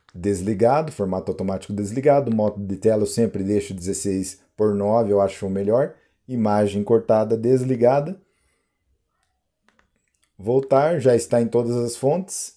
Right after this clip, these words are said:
Se não tiver, você clica aqui. Se tiver em fonte, ah, se tiver em fonte atual, você clica para todas as fron-, todas as fontes e tudo que você for assistir na T V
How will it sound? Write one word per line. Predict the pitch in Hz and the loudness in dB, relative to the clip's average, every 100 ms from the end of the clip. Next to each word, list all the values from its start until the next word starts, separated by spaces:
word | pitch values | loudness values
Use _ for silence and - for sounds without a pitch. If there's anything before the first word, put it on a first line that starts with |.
| _ | _
Se | - | -6
não | 156 143 | -2 -2
tiver, | 139 123 123 151 233 | -2 0 4 4 4
você | 117 - | -4 -6
clica | 113 120 117 | -4 -4 0
aqui. | 107 - 170 208 - _ _ _ | -2 -2 -6 -8 -10 _ _ _
Se | - | -18
tiver | 104 101 123 | -10 -2 -2
em | |
fonte, | 117 110 117 110 98 _ _ - | 0 -2 -2 -4 -10 _ _ -8
ah, | 90 - | -8 -8
se | - 95 | -16 -10
tiver | 101 127 | 0 0
em | 117 | 0
fonte | 113 107 107 | 0 0 2
atual, | 113 120 117 113 135 - _ | 2 2 4 4 2 -4 _
você | 92 101 | -14 -12
clica | 104 107 104 | -6 -4 -2
para | - 117 | 2 2
todas | 117 127 123 | 2 -2 -2
as | 131 | -4
fron-, | 131 135 175 - - _ | 0 -2 -2 -10 -20 _
todas | 117 117 | -4 -2
as | 120 117 | -4 -4
fontes | 143 185 - - _ _ _ | -4 -4 -8 -18 _ _ _
e | 117 | -4
tudo | 143 165 170 147 | 0 -2 -2 -4
que | 160 | -4
você | 160 160 | -2 -2
for | 151 151 143 | 2 6 6
assistir | 135 - 135 | 4 0 -2
na | 147 | -2
T | 139 139 | 2 2
V | 107 131 - | 2 0 -2